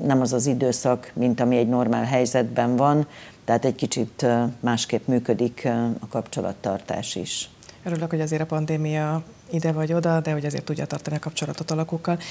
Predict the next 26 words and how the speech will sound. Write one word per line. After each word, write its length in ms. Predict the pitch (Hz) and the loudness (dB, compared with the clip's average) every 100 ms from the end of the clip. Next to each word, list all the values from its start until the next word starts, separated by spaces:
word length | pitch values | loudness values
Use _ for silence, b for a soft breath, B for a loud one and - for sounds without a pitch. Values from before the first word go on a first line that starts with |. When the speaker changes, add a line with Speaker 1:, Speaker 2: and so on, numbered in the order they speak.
| B - | B 0
Speaker 2:
Nagyon 200 | 202 170 | 4 4
szépen 300 | 180 170 165 | 4 2 2
köszönöm, 340 | 170 170 165 | 2 4 4
hogy 140 | 160 | 4
a 60 | 165 | 4
vendégünk 520 | 165 156 160 165 165 | 4 4 2 0 -2
volt 220 | 170 160 | -2 -2
itt 180 | 165 - | -4 -4
a 180 | 156 156 | -2 -2
stúdióban, 720 | - 170 165 170 170 190 185 | -2 -2 0 0 0 2 2
és 320 | 170 160 - 165 | 2 0 0 2
megismerhettem 1000 | 165 165 156 160 156 160 - - 160 160 | 2 2 0 0 0 0 -4 -4 -2 2
én 160 | 160 160 | 2 4
magam 340 | 160 165 160 | 4 4 2
is, 160 | 160 160 | 2 0
és 140 | 160 | 2
a 40 | 160 | 2
nézők 440 | 156 156 160 156 | 2 0 0 0
is 160 | 160 165 | -2 -4
egy 80 | |
kicsit 340 | - 180 175 170 | -2 0 2 2
jobban 280 | 151 151 147 | 0 0 0
a 40 | |
hatos 400 | 151 147 147 - B B B B | -2 -2 -4 -4 B B B B
választókörzetet, 960 | 165 143 151 - 147 147 147 147 - 156 | 0 0 0 -4 -4 -4 -2 -4 -4 -6
Maroshegyet. 640 | 147 147 - 151 151 - | -4 -4 -4 -2 -4 -6